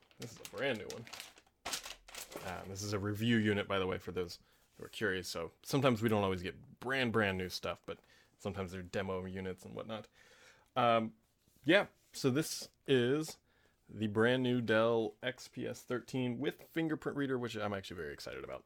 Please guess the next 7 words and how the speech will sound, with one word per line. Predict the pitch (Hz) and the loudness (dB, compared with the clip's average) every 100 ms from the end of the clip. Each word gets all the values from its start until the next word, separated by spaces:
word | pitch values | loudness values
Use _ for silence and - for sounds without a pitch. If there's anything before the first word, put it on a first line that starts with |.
| _ _ _ _ _ - | _ _ _ _ _ -6
Um, | - 78 60 - - 101 _ _ - | -4 -2 -6 -12 -18 -20 _ _ -8
very | 101 120 | -2 -2
nice, | 143 104 139 - - - - | -2 -4 -8 -10 -12 -12 -6
very | 98 | -2
nice. | 104 90 - _ - - - - - _ - | -2 -4 -8 _ -20 -20 -20 -20 -20 _ -14
And | 90 | -8
so, | - 104 95 92 | 0 2 4 0